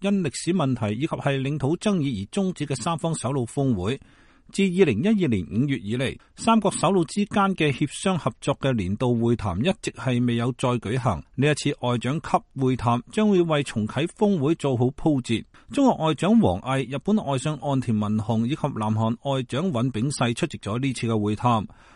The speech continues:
南韓同日本外長仲舉行咗雙邊會談，討論兩國是否加入由中國主導嘅亞洲基礎設施投資銀行，以及未來是否部署美國嘅導彈防禦系統，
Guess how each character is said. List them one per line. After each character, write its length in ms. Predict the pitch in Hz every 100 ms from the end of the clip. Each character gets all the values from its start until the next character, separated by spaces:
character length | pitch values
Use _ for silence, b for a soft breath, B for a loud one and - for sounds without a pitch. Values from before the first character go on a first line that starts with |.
| b
南 160 | 131 151
韓 160 | 143
同 220 | 139 139
日 60 | 147 156
本 140 | 185 226 -
外 200 | 147 143
長 200 | 160 202
仲 180 | 165 143
舉 160 | 156
行 160 | 175 92
咗 160 | 110 147
雙 300 | - 185 185
邊 200 | 185 160
會 140 | 131
談， 320 | 110 107 113 - B -
討 240 | 139 220
論 240 | 196 147
兩 240 | 139 127 160
國 160 | 196 196
是 180 | - 131
否 200 | 131 165
加 120 | 190
入 120 | 175 147
由 200 | 110 107
中 180 | 120 214
國 120 | 208 - -
主 160 | - 165
導 80 | 185
嘅 300 | 127 117 135 -
亞 180 | 143 143
洲 180 | 185 185
基 160 | 180 175
礎 160 | 147
設 180 | 165 - -
施 140 | 190
投 220 | 175 92
資 200 | 90 175
銀 140 | 98 87
行， 180 | 110 87 b b
以 120 | - 180
及 80 | 160 -
未 220 | 139 156
來 180 | 123 110
是 220 | - 160
否 180 | 139 175
部 260 | 214 143 131
署 180 | - 147
美 180 | 131
國 140 | 147 143
嘅 280 | 143 143 143
導 120 | -
彈 300 | 117 113 139
防 220 | 180 98 82
禦 140 | 101
系 200 | 104 113
統， 240 | 110 123